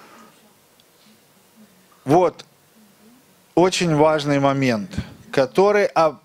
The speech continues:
я сказал, что слово «потерпи», запомните, тридцатый стих. «Но тот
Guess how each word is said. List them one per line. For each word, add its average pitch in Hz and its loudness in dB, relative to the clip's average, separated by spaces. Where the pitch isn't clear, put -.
я 139 0
сказал, 143 -2
что 120 -2
слово 143 0
«потерпи», 147 -2
запомните, 113 -4
тридцатый 139 -2
стих. - -4
«Но 147 2
тот 233 0